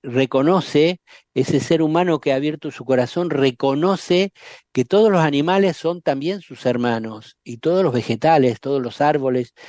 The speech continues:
y todos los minerales de la clase que sean. Y, y, y bueno, eh, la apertura del corazón, ¿no es cierto?, lleva a esa serena expectación, ayuda, la serena expectación abre el corazón y el corazón abierto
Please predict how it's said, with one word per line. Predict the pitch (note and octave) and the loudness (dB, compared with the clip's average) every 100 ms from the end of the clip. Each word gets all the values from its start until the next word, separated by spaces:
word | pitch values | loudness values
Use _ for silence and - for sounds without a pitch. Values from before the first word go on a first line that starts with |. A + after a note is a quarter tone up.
| - - | -20 -16
y | A#2 | -2
todos | D#3 E3+ | 2 4
los | D3+ C3 | 2 0
minerales | B2+ B2 C#3 E3 D#3 | 0 2 4 4 4
de | B2+ | 4
la | A#2+ | 2
clase | A#2+ C3+ C3+ | 2 -2 -4
que | A2+ | -8
sean. | - D3+ C#3+ C#3 - - - - _ - | 0 0 0 -2 -14 -20 -20 -20 _ -6
Y, | C3 C#3 | -4 -4
y, | - C3+ C#3 - | 0 2 2 0
y | C3+ C3+ | 0 2
bueno, | D3 D#3 B2 B2 - | 4 2 2 -4 -4
eh, | A2+ A2+ | -2 0
la | |
apertura | A#2 A#2+ G#2+ D3+ D#3 | 0 -4 -4 2 4
del | D#3 D3+ | 4 2
corazón, | D#3 D3+ C#3 E3+ F3+ | 2 0 -2 -6 -4
¿no | D3 C#3+ | -4 -6
es | - | -2
cierto?, | E3 E3 F3 | 0 0 0
lleva | C3+ - E3 D#3+ B2+ A#2 - | -2 2 2 4 2 0 -2
a | A#2 A#2+ | 0 2
esa | C3+ - C3 A#2+ A2+ G#2+ B2+ | 0 0 0 2 2 -2 -6
serena | - A#2+ C3 C#3+ | -10 -4 -2 -2
expectación, | C3 C#3 B2 C#3 - D#3+ D#3+ F3 F#3 - - - - _ - | -4 -4 -2 -4 -2 -2 -2 -2 -10 -20 -20 -20 -20 _ -12
ayuda, | A2 - D#3+ E3+ D3 D#3 - - | -10 -2 0 4 4 2 -4 -10
la | A2 | -8
serena | - B2+ C#3 | -4 -2 0
expectación | B2+ C#3 - B2 - D3+ | -2 -2 -2 -2 0 0
abre | C#3+ | 2
el | C3 A#2+ | 2 0
corazón | B2+ B2 - E3+ | -2 -2 -2 0
y | C#3+ | 0
el | A#2 | 0
corazón | A#2+ A#2 A2 C#3 | 0 -2 -2 -2
abierto | C3 C3 C#3+ C#3+ - | 0 2 2 0 -4